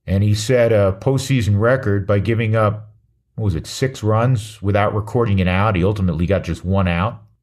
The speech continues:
Interesting. Nolan Jones, as you know, is one of the guys the Rockies are building around. They learned a lot about Nolan Jones this year,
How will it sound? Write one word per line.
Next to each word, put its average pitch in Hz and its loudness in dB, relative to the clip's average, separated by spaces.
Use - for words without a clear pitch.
Interesting. 104 -2
Nolan 170 2
Jones, 175 0
as 160 0
you 143 0
know, 175 0
is 117 0
one 120 0
of 160 0
the 139 -2
guys 135 0
the 117 -2
Rockies 127 -2
are - 2
building 131 -2
around. 104 0
They 120 0
learned 123 0
a 120 2
lot 113 2
about 95 0
Nolan 95 0
Jones 92 0
this 82 -6
year, 76 -4